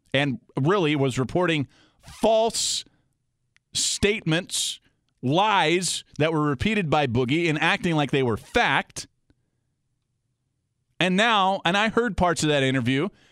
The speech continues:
and Tim, I want your thoughts on this. I am sorry.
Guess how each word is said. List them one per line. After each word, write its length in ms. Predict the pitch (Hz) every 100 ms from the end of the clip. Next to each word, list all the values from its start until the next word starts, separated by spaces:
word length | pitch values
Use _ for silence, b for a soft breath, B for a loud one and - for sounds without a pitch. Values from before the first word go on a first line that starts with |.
| b
and 220 | 151 160
Tim, 220 | 135 220 226
I 80 |
want 180 | 208 196
your 140 | 175 175
thoughts 340 | 156 139 -
on 160 | 127 117
this. 220 | 156 -
I 160 | 180 165
am 140 | 147
sorry. 440 | - 196 214 226